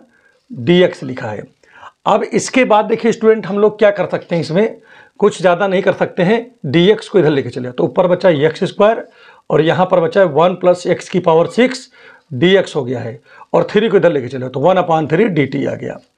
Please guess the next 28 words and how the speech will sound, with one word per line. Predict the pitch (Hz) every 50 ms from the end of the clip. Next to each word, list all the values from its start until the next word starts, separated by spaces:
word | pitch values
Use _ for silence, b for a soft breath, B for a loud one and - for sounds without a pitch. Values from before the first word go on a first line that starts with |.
| b b b b b b b b -
अब | - 208 - 220
स्टूडेंट | - - 226 226 - 226 233 196
देखिए | 170 208 202 - 233 196
हमारे | 165 185 180 185 190 208 214
में | 202 160 139 131 127 - b b b b b b b
ये | 147 143 202 220
देखिए | 190 175 175 180 156 151 202
एक्स | 214 208 -
स्क्वायर | 220 190 - - 202 202 208 208 202
वन | 170 180 196 190
प्लस | 185 - 196 196 196 185 - - 190
एक्स | 175 185 180 - -
की | - 202
पावर | - 185 175 175 180
स-, | 175 - - - - B B B B B B -
वन | 151 170 190 185
प्लस | 190 190 190 180 180 196
एक्स | 170 -
की | - 175
पावर | 175 175 180 165
सिक्स | - - 208 202 - -
डीएक्स | 147 160 175 190 190 190 -
इतना | 208 185 214 214 208
काम | 208 196 180 190 196 - - -
इसमें | 185 - 214 214
मैच | 214 202 196 202 190 -
कर | - 143
गया, | 131 127 139 127